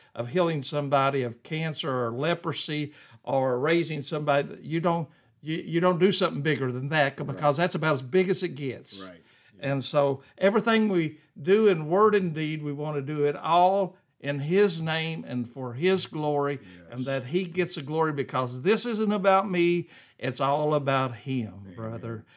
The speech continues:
Speaker 1: And as long as we keep it in exaltation of who the Lord Jesus Christ and what He came to earth to do was to have a bride, to draw it unto Himself.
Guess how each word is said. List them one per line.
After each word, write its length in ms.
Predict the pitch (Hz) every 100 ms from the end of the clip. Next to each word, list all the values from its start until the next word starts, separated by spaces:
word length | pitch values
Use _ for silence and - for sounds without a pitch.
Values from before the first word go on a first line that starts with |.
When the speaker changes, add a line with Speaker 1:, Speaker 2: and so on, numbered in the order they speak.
| - -
Speaker 1:
And 140 | 143 135
as 200 | 120 131
long 340 | 151 175 175
as 140 | 143
we 120 | 160 165
keep 440 | - 175 156 156
it 260 | 147 - -
in 220 | 135 131
exaltation 920 | 127 127 139 156 165 156 156 143 139
of 120 | 131 123
who 120 | 139
the 140 | 127
Lord 280 | 131 170 151
Jesus 360 | 156 165 160 147
Christ 400 | - 147 139 - - _
and 180 | 104 113
what 200 | 123 156
He 100 | 160
came 320 | 160 170 175
to 100 | 165
earth 240 | 165 170 170
to 80 | 151
do 320 | 160 165 160 - _ -
was 280 | 135 131 -
to 160 | 120 123 123
have 200 | 175 170
a 60 |
bride, 680 | 156 160 175 185 190 185 156 _ _
to 100 | -
draw 280 | 127 147 170
it 100 | 170
unto 240 | 175 180 175
Himself. 680 | 175 160 147 127 98 101